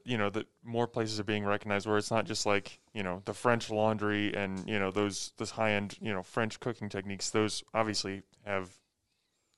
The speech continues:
you know, great value in and of themselves, but these different cuisines are getting a chance to kinda shine a little bit. What do you think has led to that? Like, is it just because there's more of them now? Is it because there's more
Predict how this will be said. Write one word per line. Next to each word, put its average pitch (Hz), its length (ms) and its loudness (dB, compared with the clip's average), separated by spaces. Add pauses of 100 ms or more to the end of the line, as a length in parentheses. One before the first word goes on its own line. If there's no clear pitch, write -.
you 113 140 0
know, 95 160 -4
great 117 260 0
value 110 380 6
in 110 80 2
and 107 100 2
of 104 120 2
themselves, 107 640 4
but 110 220 2 (320)
these 107 180 -6
different 131 320 2
cuisines 107 400 -2
are 104 60 2
getting 107 240 0
a 98 60 0
chance 110 360 -4
to - 60 -4
kinda 101 220 -4
shine 107 420 -2
a 98 40 0
little 92 220 -2
bit. 95 240 0 (340)
What 139 100 2
do 185 60 2
you 214 80 4
think 170 200 0
has 120 260 -2 (320)
led 131 340 -2
to 110 120 -2
that? 92 260 -2
Like, 107 340 4
is 117 180 0
it 117 140 6
just - 240 -2
because 107 320 -2
there's 101 220 2
more 113 240 6
of 151 60 4
them 156 160 4
now? 160 200 8
Is 127 140 4
it 113 140 4
because 110 280 0
there's 104 220 2
more 104 400 4